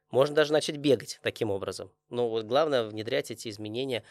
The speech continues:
по чуть-чуть. Да, вот я верю на самом деле в, э, силу формирования привычек. Умение проращивать в себе полезные привычки, оно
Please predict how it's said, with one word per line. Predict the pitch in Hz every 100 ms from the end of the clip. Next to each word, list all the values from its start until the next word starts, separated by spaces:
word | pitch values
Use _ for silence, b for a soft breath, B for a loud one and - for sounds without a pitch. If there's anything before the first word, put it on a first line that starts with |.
| B B
по | -
чуть-чуть. | 123 - 104 87 -
Да, | 120 110
вот | -
я | 131
верю | 113 147 127
на | 101
самом | - 113 101
деле | 117 139 104
в, | 92 107 120 113
э, | 107 101
силу | - - 131 151 104
формирования | - 101 98 101 113 117
привычек. | 107 104 95 - - _
Умение | 147 123 143 123 107
проращивать | 110 113 123 - 98 95
в |
себе | - 101
полезные | 104 107 113 95
привычки, | - 104 170 - - 98
оно | 104 98 107 135 131